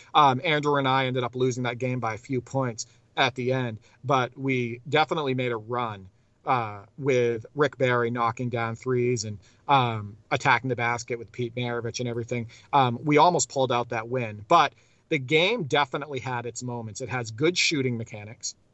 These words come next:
It's, it feels great when you hit a shot in that game. Um, I, I'm impressed with the layup animations that are in that game. I think they look kinda cool, whether it's going off the glass or just putting a finger roll up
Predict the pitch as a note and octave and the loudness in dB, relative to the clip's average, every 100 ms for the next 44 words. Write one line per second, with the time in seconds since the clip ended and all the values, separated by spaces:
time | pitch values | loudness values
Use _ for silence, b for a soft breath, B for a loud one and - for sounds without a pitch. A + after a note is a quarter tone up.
0 | _ _ _ D3+ - - - E3+ - G3 | _ _ _ 0 2 0 2 2 4 2
1 | C3 C#3+ B2+ A#2+ G#2 G#2+ - A2+ F2+ - | 4 0 -2 -4 -12 -12 -10 -10 -12 -20
2 | _ _ _ _ _ D#3 C3+ A#2+ A#2 A#2 | _ _ _ _ _ -2 -2 -4 -8 -10
3 | A2 G#2+ b b E3+ D3+ C3+ - C#3+ C#3 | -10 -16 b b 4 4 4 0 0 0
4 | - D3+ C#3 C3 - D3+ D3+ - C#3+ C#3 | -2 -4 -2 -6 -4 0 0 -2 -2 -2
5 | B2+ A#2+ B2+ C3+ B2+ B2 B2 B2+ D3+ C#3 | 0 -2 -6 -6 -4 -2 -2 -2 -2 -2
6 | C#3 C#3+ C#3 E3 F3+ - - _ _ _ | -2 -2 -2 -4 -4 -6 -8 _ _ _
7 | - D3 C#3 C3+ C#3+ C3+ B2+ C#3 C#3+ A#2+ | 0 2 2 0 -2 -4 -4 -4 -4 -6
8 | B2+ B2+ B2+ - B2+ B2 A#2 C3+ C#3 C3 | -4 -2 -2 -2 -4 -4 -4 -4 -2 -2
9 | B2 A#2 - A#2+ A#2 A#2 A#2 A#2+ A#2+ A#2 | -2 -2 -2 -2 0 -4 -4 -2 0 0
10 | B2+ A#2+ A#2 - B2+ A#2 A2+ A#2+ A#2 A#2 | -2 -2 -4 -2 -4 -4 -2 -4 -2 0
11 | A#2 A#2+ A#2 | 0 0 -2